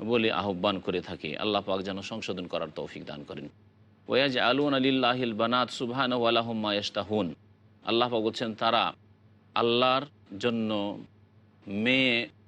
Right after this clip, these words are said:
সাব্যস্ত করে, যে আল্লাহ পাক রব্বুল আলমিনের কন্যা রয়েছে,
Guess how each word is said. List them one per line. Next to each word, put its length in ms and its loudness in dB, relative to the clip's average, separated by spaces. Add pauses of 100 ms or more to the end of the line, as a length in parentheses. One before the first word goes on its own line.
সাব্যস্ত 520 -4
করে, 340 -6
যে 120 -4
আল্লাহ 220 2
পাক 180 -8
রব্বুল 260 -2
আলমিনের 480 0
কন্যা 340 -4
রয়েছে, 460 -6